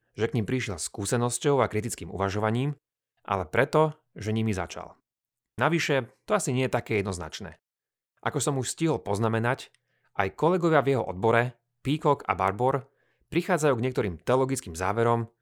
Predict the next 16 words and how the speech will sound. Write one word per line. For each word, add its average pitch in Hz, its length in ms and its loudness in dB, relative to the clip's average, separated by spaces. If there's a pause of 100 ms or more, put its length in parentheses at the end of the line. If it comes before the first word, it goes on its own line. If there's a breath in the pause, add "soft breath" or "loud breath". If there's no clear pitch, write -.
(240)
ktoré 190 240 0
sa 127 160 -4
celkom 139 400 0
líšia 120 400 -2
od - 160 -10
tých 92 160 -10
biblických. 90 500 -10 (840)
Nechcem 143 400 0
vyznieť, 147 400 2
že - 80 -2
som 131 80 0
voči 131 320 0
nemu 123 160 0
nejak 120 240 2
nadmieru 107 400 0
kritický. - 560 -8